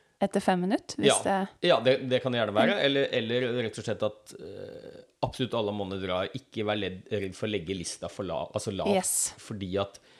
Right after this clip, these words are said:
Speaker 2: det, ikke sant, og det er noe sånn som, hvis målet ditt er å komme deg ut fem ganger i uka, jeg har en del pasienter som sier det,
Speaker 1: Mm.
Speaker 2: så klarer du ikke fem, du klarer tre.
Speaker 1: Mm.
Speaker 2: Så er jo tre veldig bra.
Speaker 1: Mm.
Speaker 2: Men du har sendt et signal til hjernen din om at du har mislykkes.
Speaker 1: Mm.
Speaker 2: For målet var fem, du klarte bare tre.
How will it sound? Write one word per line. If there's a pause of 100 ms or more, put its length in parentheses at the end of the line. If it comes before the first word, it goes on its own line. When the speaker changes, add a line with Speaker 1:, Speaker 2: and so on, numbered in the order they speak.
(320)
Speaker 2:
det,
ikke
sant,
og
det
er
noe
sånn
som, (400)
hvis
målet
ditt
er
å
komme
deg
ut
fem
ganger
i
uka, (460)
jeg
har
en
del
pasienter
som
sier
det, (200)
Speaker 1:
Mm.
Speaker 2:
så
klarer
du
ikke
fem,
du
klarer
tre. (140)
Speaker 1:
Mm. (360)
Speaker 2:
Så
er
jo
tre
veldig
bra. (140)
Speaker 1:
Mm.
Speaker 2:
Men
du
har
sendt
et
signal
til
hjernen
din
om
at
du
har
mislykkes.
Speaker 1:
Mm.
Speaker 2:
For
målet
var
fem,
du
klarte
bare
tre.